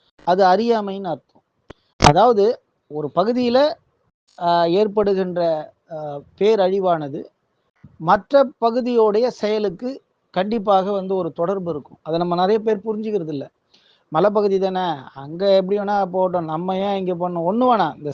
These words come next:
சிட்டில, நம்ம சென்னை மாநகரத்துல பாத்தீங்கன்னா,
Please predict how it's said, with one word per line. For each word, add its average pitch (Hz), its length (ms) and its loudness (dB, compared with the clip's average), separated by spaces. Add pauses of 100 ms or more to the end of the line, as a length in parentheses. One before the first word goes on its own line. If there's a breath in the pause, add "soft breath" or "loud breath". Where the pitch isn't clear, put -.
சிட்டில, 175 760 0 (920 soft breath)
நம்ம 160 260 -2
சென்னை 190 520 0
மாநகரத்துல 170 760 -4
பாத்தீங்கன்னா, 151 600 -8